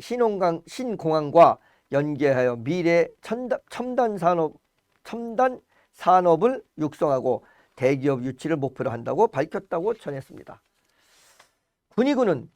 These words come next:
대구의 편입됨에 따라 이 지역을 대구의 신산업 거점 지역으로 개발할 계획이라고 전했습니다. 군위가 지금 많이 그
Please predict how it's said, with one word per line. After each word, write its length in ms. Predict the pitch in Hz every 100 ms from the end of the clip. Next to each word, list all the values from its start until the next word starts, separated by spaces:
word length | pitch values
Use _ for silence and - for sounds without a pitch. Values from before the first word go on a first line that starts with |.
| -
대구의 440 | 139 151 160 139
편입됨에 560 | - 233 247 - 233 208
따라 380 | - 160 135 - -
이 240 | 151 143
지역을 460 | 143 151 131 123 127
대구의 420 | 127 143 147 139
신산업 720 | - 240 240 196 202 220 -
거점 460 | - 151 - 170 143
지역으로 480 | 151 139 123 127 113
개발할 440 | 117 113 117 110
계획이라고 600 | 113 110 107 110 180 233 _ _ _ _ _
전했습니다. 480 | - 135 131 123 - - - -
군위가 920 | - 180 233 254 214 165 185 151 117 _ _ _ _
지금 240 | _ - 170
많이 340 | - 180 202
그 360 | 170 180 156